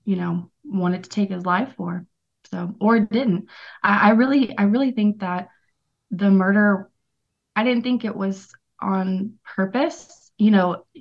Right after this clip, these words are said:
the, the crime is already done. You know, you're, you're going to pay for what you did and, you know,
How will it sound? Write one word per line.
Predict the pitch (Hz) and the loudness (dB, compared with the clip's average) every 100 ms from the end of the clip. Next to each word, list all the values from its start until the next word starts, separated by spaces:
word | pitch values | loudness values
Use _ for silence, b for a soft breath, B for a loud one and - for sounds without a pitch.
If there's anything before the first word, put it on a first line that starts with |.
| _ _ - | _ _ -14
the, | 185 175 170 - | -10 -8 -10 -8
the | 202 | -2
crime | 240 302 | 2 4
is | 262 | 4
already | 208 185 185 175 | 2 -2 -4 -6
done. | 170 160 160 175 - | -4 -4 -4 -6 -4
You | 190 | -4
know, | 180 170 | -2 -2
you're, | 175 180 185 185 | -2 -4 -6 -10
you're | 202 196 | -4 -4
going | 196 202 202 | 0 2 2
to | 196 180 175 | 2 -4 -6
pay | - 180 | -6 -6
for | 185 - 175 170 175 B B B - | -8 -10 -6 -6 -8 B B B -8
what | 190 - | -4 -2
you | 175 | -2
did | 175 170 175 | -2 -4 -4
and, | 170 170 180 b b _ - | -4 -6 -10 b b _ -6
you | 170 | -4
know, | 160 156 | -2 -4